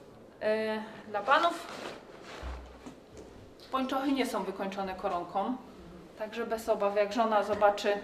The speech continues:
że idzie w pończoszce, to nie będzie, że ma od kochanki, tylko ma po prostu swoją. E, i dla panów też mamy więcej produktów z domieszką, e, bawełny, bo panowie niby twardzi, ale potrzebują miękkich produktów,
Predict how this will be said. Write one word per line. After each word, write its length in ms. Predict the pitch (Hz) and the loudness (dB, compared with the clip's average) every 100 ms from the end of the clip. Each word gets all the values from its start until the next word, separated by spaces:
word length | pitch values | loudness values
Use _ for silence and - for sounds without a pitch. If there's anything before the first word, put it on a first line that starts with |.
| - - - | -6 -16 -10
że 140 | 220 226 | -2 -2
idzie 160 | 226 | -2
w 60 | 226 | -4
pończoszce, 560 | 214 214 220 214 - 214 | -2 -2 -2 -4 -2 0
to 100 | 220 | 0
nie 140 | 208 | 2
będzie, 260 | 208 202 - | 0 0 -6
że 120 | 190 | -4
ma 120 | 190 | -4
od 120 | 190 | -4
kochanki, 520 | - 214 208 196 208 202 - - - | -6 -2 -2 -2 -6 -10 -14 -16 -12
tylko 200 | 220 226 | -2 2
ma 120 | 208 | 2
po 100 | 208 | 2
prostu 340 | - 214 - | -4 -6 -6
swoją. 400 | 202 190 180 214 285 - - - - - - - - - | -4 4 6 6 4 0 -14 -16 -16 -16 -16 -18 -6 6
E, 260 | 220 226 | 10 10
i 60 | 247 | 10
dla 160 | 247 | 8
panów 300 | 262 285 302 | 10 10 8
też 160 | 285 269 | 6 6
mamy 260 | 269 254 262 | 8 8 8
więcej 260 | 269 277 | 8 6
produktów 460 | 269 254 247 - 233 | 2 2 2 -2 2
z 20 | |
domieszką, 520 | 247 247 233 247 240 | 6 6 6 8 8
e, 160 | 214 214 | 8 6
bawełny, 480 | 214 202 185 202 233 - - - - - | 6 6 4 4 -2 -4 -16 -20 -16 -12
bo 80 | |
panowie 460 | 233 233 233 226 214 214 214 - - - 233 | -2 2 2 2 2 0 -6 -16 -20 -20 -12
niby 280 | 233 202 | -10 -8
twardzi, 420 | 202 - 196 196 208 202 - | -10 -6 -6 -6 -14 -16 -16
ale 200 | - 196 | -10 -8
potrzebują 540 | 202 196 - 196 208 202 | -8 -12 -14 -12 -10 -10
miękkich 280 | 214 - - | -10 -12 -8
produktów, 580 | 214 202 202 277 311 | -8 -8 -6 -2 -2